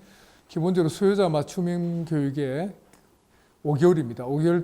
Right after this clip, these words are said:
동안 육백 시간 교육을 받고요. 그다음 기업 인턴 근무를 삼 개월 하게 됩니다. 그다음 기업 인턴십과 연계해서, 어,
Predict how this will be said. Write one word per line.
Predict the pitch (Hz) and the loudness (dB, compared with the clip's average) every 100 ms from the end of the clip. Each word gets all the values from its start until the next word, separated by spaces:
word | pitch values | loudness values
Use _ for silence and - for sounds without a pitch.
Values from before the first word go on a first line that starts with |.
| 175 | -2
동안 | - 160 165 160 | -8 -4 -2 -2
육백 | 160 185 165 | -2 -2 -2
시간 | 180 147 | -4 -6
교육을 | 135 139 139 | -6 -6 -6
받고요. | 147 147 - 123 147 160 | -8 -10 -12 -12 -12 -12
그다음 | - 143 139 202 - _ _ _ | -8 -6 -6 -8 -16 _ _ _
기업 | - 190 | 2 2
인턴 | 185 202 - 214 190 160 151 - - - _ _ _ _ _ _ | 4 -2 0 2 2 0 -4 -8 -20 -20 _ _ _ _ _ _
근무를 | 151 151 160 180 156 | -2 0 2 0 0
삼 | 160 170 147 | -2 -6 -4
개월 | 156 151 | -2 -2
하게 | 165 147 | -2 -4
됩니다. | 123 113 120 117 _ _ - _ | -6 -10 -12 -14 _ _ -20 _
그다음 | _ 160 160 151 | _ -2 -2 0
기업 | 180 165 | 0 0
인턴십과 | 180 175 185 170 170 - 160 139 | -4 -4 -4 -6 -8 -8 -6 -4
연계해서, | 135 139 139 160 156 147 139 180 | -4 -4 0 0 -2 -6 -6 -8
어, | 190 127 | -10 -12